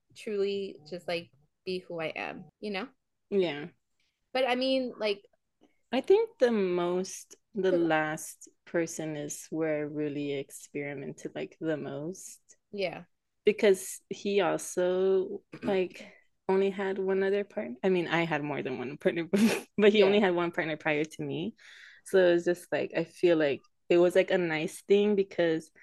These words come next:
Speaker 2: I was curious about things and then he felt comfortable with me. So then we were,
Speaker 1: Yeah.
Speaker 2: like, able to, like, really experiment and try things, you know?
Speaker 1: Yeah.
Speaker 2: Yeah. <clears throat>
Speaker 1: Yeah.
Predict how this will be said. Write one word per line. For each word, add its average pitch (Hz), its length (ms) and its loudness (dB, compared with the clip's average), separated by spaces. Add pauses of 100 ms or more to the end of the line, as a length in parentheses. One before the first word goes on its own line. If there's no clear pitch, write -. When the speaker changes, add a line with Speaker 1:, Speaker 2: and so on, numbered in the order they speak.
(380)
Speaker 2:
I 185 120 6
was 190 200 4
curious 196 640 6
about 196 260 0
things 196 400 4
and 165 140 0
then 160 340 -6
he 185 180 2
felt 180 220 -2
comfortable 185 600 0
with 185 180 2 (100)
me. 185 400 0
So - 160 -6
then 165 120 -2
we 165 100 -4
were, - 100 0
Speaker 1:
Yeah. 185 140 0
Speaker 2:
like, 180 120 -2
able 160 260 -4
to, - 120 -10
like, 180 220 -10
really 156 440 -8 (400)
experiment 160 640 -6
and 151 140 -10
try 147 220 -6
things, 214 400 -2
you 247 80 -2
know? 269 200 -2
Speaker 1:
Yeah. 180 340 -2 (540)
Speaker 2:
Yeah. 175 280 -4
<clears throat> - 60 -20 (360)
Speaker 1:
Yeah. 226 300 6